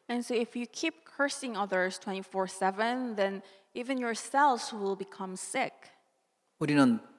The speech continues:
Speaker 2: 확실한 답을 갖고 있기 때문에 곳곳에 이제 살리는 망대를 세우는 겁니다. 그게 복음의 망대예요.
Speaker 1: And since we have the accurate answer to save all things, we can establish the partisan to save others.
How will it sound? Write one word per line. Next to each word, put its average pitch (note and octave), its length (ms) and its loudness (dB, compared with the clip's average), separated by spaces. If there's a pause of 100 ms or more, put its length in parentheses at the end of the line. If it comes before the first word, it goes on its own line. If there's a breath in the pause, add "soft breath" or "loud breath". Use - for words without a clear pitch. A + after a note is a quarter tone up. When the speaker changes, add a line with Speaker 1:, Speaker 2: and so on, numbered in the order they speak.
(540)
Speaker 2:
확실한 F3+ 500 8
답을 D#3 260 6
갖고 C3 220 4
있기 A#2 100 -2
때문에 A#2+ 440 4 (1120)
곳곳에 G3 440 12
이제 C#3+ 120 6
살리는 G#3 560 8 (840)
망대를 B2+ 360 4
세우는 D#3+ 220 4
겁니다. A2 240 -6
그게 D3+ 160 6
복음의 C3 320 4
망대예요. A#2 580 4 (240)
Speaker 1:
And G#3+ 180 -6
since A#3+ 500 -6
we G#3 100 -6 (180)
have A3+ 280 -2
the G#3 200 -6
accurate A3 400 -6 (100)
answer A#3 460 -4
to - 160 -8
save G3+ 380 -6
all G#3+ 180 -2
things, B3 440 -8 (340 soft breath)
we G#3 120 -4
can G3 460 -6 (280 soft breath)
establish G#3 680 0
the F#3+ 140 -8
partisan F#3+ 680 -2
to - 140 -12
save F3+ 340 -10
others. - 460 -18